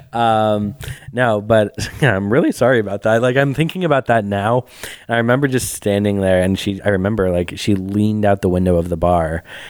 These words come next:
'cause they have, like, a big open window. And she was literally just like, "Hey, you're that photographer guy, <laughs> right?" And I just kept on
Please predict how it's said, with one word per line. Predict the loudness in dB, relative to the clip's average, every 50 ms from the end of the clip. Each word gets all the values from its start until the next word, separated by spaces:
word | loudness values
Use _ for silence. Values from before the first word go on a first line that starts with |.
| -14 _
'cause | -4 -4 -2 0
they | 2 2
have, | 2 2 0
like, | 0 -2
a | 0
big | 0 0 0 -2 -2
open | -2 -2 -2 0 0 0 0
window. | -2 -2 0 0 2 2 2 2 0 -2 -8 -20 -18 -18 -18 -18 -20 -14 _
And | -4 -2 0 0 0 0
she | 0 2
was | 0 2 0
literally | 0 -4 -2 2 2 2 2
just | 2 2 0
like, | -2 -2 -4
"Hey, | -2 0 2 2 4
you're | 2 0 -2 -2 0 0 2
that | 2 2 0
photographer | -2 -6 -6 -2 -2 0 0 0 -2 -2 -2 -2
guy, | 0 -2 -2 -4
<laughs> | -4 -4 -2
right?" | -2 0 0 -2 -4 -8 -8 -8 -4 0
And | 2
I | 2 2
just | 2 0 -4 -8
kept | -6 -4 -2 -2 -2 0 -2
on | -2 -2